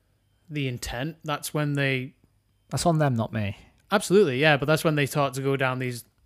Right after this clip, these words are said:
Speaker 2: Yeah,
Speaker 1: these,
Speaker 2: exactly.
Speaker 1: these paths of rage, outrage, let's say.
Speaker 2: That's the point. That's a great point, is when you miss the intent, uh, and then you just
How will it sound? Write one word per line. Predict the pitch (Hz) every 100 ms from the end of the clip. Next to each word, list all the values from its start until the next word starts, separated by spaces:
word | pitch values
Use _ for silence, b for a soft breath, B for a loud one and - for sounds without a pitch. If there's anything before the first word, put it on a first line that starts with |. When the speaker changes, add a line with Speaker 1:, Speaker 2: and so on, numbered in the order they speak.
| -
Speaker 2:
Yeah, | 196
Speaker 1:
these, | 143
Speaker 2:
exactly. | 185 151 113
Speaker 1:
these | 160 143
paths | - 139 131 -
of | 135 113 - -
rage, | 135 131 127 127 -
outrage, | 143 143 135 113 117 -
let's | - -
say. | 147
Speaker 2:
That's | 165 -
the |
point. | 143 151
That's | 165 135
a |
great | 131 147 131 -
point, | 123 107 -
is | 120
when | 151
you | 143
miss | 147 165
the | - 143
intent, | 139 - 131 165 - B B B B B -
uh, | 135 131 123 - _ -
and | 139
then | 135
you | 135
just | 131 127